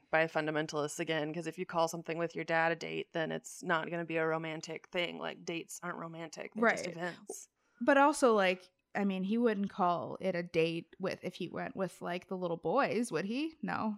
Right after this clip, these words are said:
Speaker 1: Mm-mm. That would be cool, though, if he did.
Speaker 2: Yeah, if he did, I would maybe be more, I'd probably be more okay with it, but, like, you know he wouldn't.
Speaker 1: Uh-uh.
Speaker 2: Um,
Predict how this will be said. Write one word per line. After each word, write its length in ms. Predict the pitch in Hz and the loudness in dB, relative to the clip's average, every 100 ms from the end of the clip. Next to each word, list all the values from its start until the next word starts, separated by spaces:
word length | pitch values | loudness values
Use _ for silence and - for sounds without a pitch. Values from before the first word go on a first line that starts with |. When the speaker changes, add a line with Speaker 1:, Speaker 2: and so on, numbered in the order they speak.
| - | -6
Speaker 1:
Mm-mm. 320 | 180 185 170 _ _ _ _ _ _ | -8 -6 -8 _ _ _ _ _ _
That 140 | 180 220 | 6 6
would 100 | 214 | 6
be 80 | |
cool, 200 | 202 175 | 4 2
though, 160 | 175 190 | 4 4
if 60 | 180 | 2
he 60 | |
did. 300 | 165 208 214 - _ _ - | 0 2 0 -4 _ _ 4
Speaker 2:
Yeah, 260 | 220 190 | 8 10
if 80 | 202 | 10
he 80 | 269 | 8
did, 220 | 381 427 | 10 12
I 120 | 262 | 12
would 180 | 247 202 | 12 12
maybe 300 | 220 247 262 | 10 12 12
be 160 | 190 214 | 8 8
more, 260 | 202 185 | 8 8
I'd 160 | 196 202 | 8 8
probably 240 | 254 196 | 6 6
be 60 | 196 | 4
more 80 | 185 | 2
okay 180 | 175 196 | 4 4
with 140 | 160 - | 2 -2
it, 100 | - | -2
but, 80 | 165 | 0
like, 180 | 180 202 | 0 2
you 60 | |
know 140 | 190 185 | 2 2
he 120 | 170 | 2
wouldn't. 400 | 175 - - - - - | 0 -2 -8 -16 -6 4
Speaker 1:
Uh-uh. 340 | 196 120 135 - - _ _ _ - | 4 4 -4 -6 -14 _ _ _ -4
Speaker 2:
Um, 440 | 208 196 190 190 | 2 4 4 0